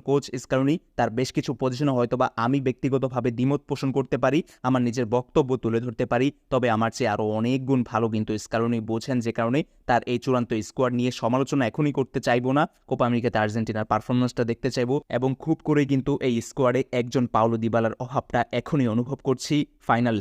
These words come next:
স্টেজে কেমন পারফরমেন্স এই আর্জেন্টিনা দলটা করে, কোপা আমেরিকার শিরোপাটা ধরে রাখার মিশনে গিয়ে কেমন ফুটবল খেলে, সেইটাও একটা দেখার বিষয় হবে। আর্জেন্টিনা রিলেটেড ভিডিও পেতে আমাদের ফুটবল উইথ নাসিম চ্যানেলটা সাবস্ক্রাইব করে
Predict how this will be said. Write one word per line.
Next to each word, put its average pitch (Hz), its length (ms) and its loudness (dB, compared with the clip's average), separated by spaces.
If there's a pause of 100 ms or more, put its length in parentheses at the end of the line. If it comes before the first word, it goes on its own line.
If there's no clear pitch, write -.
স্টেজে 120 380 -2
কেমন 113 220 2 (100)
পারফরমেন্স 120 420 2 (120)
এই 131 140 4
আর্জেন্টিনা 113 440 0 (100)
দলটা 113 260 0 (140)
করে, 123 200 2 (220)
কোপা 127 260 0
আমেরিকার 123 360 -2
শিরোপাটা 127 440 0 (120)
ধরে 131 240 0
রাখার 123 300 -2
মিশনে 117 320 0
গিয়ে 113 200 2
কেমন 110 260 2
ফুটবল 110 320 0
খেলে, 110 220 0
সেইটাও 101 280 0
একটা 95 180 -4
দেখার - 260 -6
বিষয় - 240 -8
হবে। 104 160 -6 (360)
আর্জেন্টিনা 123 500 2
রিলেটেড 117 400 0
ভিডিও 123 240 2
পেতে 117 240 0
আমাদের 110 260 2
ফুটবল 113 280 0
উইথ 110 160 -4
নাসিম 117 280 0
চ্যানেলটা 117 380 2
সাবস্ক্রাইব 127 380 0
করে 127 120 2